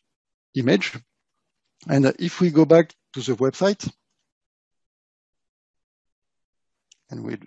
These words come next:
refresh the browser, we can see that the attack, in fact, has modified, uh, all images of the website. So, of course,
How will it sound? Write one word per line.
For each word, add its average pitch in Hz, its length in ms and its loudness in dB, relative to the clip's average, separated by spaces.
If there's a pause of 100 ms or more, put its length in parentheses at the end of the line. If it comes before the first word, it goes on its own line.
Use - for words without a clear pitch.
(140)
refresh 120 680 -6 (360)
the 123 80 -10
browser, 165 360 0 (1700)
we 131 80 -2
can 127 180 0
see 185 140 -2
that 139 220 2 (380)
the 120 120 0
attack, 160 260 0
in 120 80 -4
fact, 151 260 -6
has 120 440 -4 (520)
modified, 185 680 0
uh, 123 140 0 (560)
all 160 120 -4 (120)
images 135 440 -2 (220)
of 110 160 -8
the 123 80 -4
website. - 500 -6 (2000)
So, 127 300 2 (1040)
of 139 160 -2
course, 190 260 4